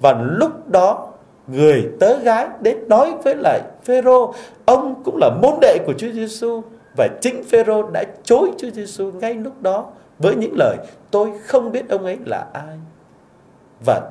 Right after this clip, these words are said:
từ lúc đó gà gáy, Phêrô mới bừng tỉnh để thấy rằng Thầy đã báo những chuyện đó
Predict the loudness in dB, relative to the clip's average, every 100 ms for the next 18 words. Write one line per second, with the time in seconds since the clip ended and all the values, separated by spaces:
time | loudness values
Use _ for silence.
0 | -8 -8 -8 -12 -12 -14 -14 -18 -14 -12
1 | -12 -14 -18 -18 -20 -20 _ _ _ -8
2 | -6 -4 -6 -8 -14 -8 -4 -4 -4 -6
3 | -8 -8 -12 -12 -12 -4 -4 -2 -2 -2
4 | -4 -18 -20 _ -12 -12 -12 -20 -10 -8
5 | -8 -12 -10 -10 -14 _ -20 -18 -18 -18
6 | -20 -20 -20